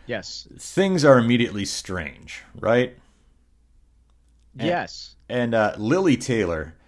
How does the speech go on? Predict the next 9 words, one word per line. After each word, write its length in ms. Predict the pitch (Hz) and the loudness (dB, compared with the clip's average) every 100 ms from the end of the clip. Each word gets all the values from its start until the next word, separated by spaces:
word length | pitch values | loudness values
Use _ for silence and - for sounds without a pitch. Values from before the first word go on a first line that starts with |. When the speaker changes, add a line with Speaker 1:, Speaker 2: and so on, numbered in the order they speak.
| _ _ _ - | _ _ _ -8
Speaker 2:
uh, 220 | 87 85 | -4 -4
plays, 520 | - 117 113 101 90 | -2 0 2 0 -4
uh, 180 | 90 90 | -6 -4
Doctor 440 | 92 107 104 95 | 0 0 0 -6
Horn, 380 | 90 95 90 82 | -4 -4 -4 -6
and 180 | - 101 | -6 -4
Lily 260 | 139 180 123 | 0 2 0
Taylor 400 | - 98 87 78 | 0 -2 -2 -4
is 460 | 76 85 80 78 | -6 -8 -8 -12